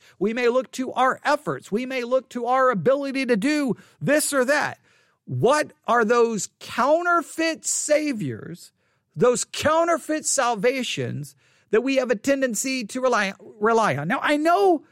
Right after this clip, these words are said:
we know the church answer, right? The church answer is no. I believe that I'm saved by, you know, grace alone, faith alone, because Christ alone. Everyone says those words, but do we truly believe that we are saved by the imputed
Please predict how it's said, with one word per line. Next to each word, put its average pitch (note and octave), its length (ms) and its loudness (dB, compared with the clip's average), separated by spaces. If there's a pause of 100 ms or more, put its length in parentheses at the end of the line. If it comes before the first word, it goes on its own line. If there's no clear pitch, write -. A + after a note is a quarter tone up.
(160)
we C4+ 120 0
know D#4+ 140 2
the B3+ 100 0
church C#4+ 400 0
answer, G#3+ 400 -2
right? G3+ 220 0
The G#3 80 -4
church C4+ 260 -2
answer A#3+ 260 2
is F3 140 2
no. F3+ 440 0 (240)
I F#3 120 2
believe G#3+ 280 0
that G3 120 2
I'm F#3 100 0
saved F#3 220 -2
by, D#3+ 180 0 (140)
you D3 100 -8
know, B2+ 100 -8
grace A3+ 260 -6
alone, A3 260 -4
faith G#3 260 -4
alone, G3+ 200 -2
because F3+ 260 -4
Christ D#3+ 360 -4
alone. A#2+ 200 -10 (420)
Everyone D#4 460 2
says D#4+ 600 0
those D3 280 0
words, C3 720 -6 (960)
but G#3 140 2
do C4+ 160 -2
we C#4 180 -2
truly C#4 460 -6
believe A3 880 0 (320)
that F#3+ 160 -2
we A3 200 -6
are G#3+ 80 -2
saved D3 760 -2 (320)
by A2+ 160 -6
the A2+ 140 -4
imputed A#3 720 -4